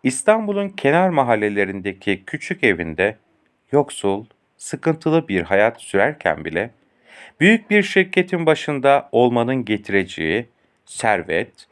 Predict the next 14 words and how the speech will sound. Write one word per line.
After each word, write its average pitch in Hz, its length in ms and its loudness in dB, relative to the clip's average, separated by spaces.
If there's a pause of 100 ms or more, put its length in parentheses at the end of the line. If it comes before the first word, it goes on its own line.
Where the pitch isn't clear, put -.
(300)
bolluk 117 600 0 (260)
ve 123 100 2
mutluluk 185 680 0
hayallerine 104 580 2
gönlünü 87 480 0
kaptırır. - 720 -6 (840)
O - 100 -4
kadar 120 400 4
ki 85 220 -6 (500)
günün 165 300 2
birinde 165 500 2
iş - 280 -2
gerçekleşirse 135 1080 0
kendini 135 540 -2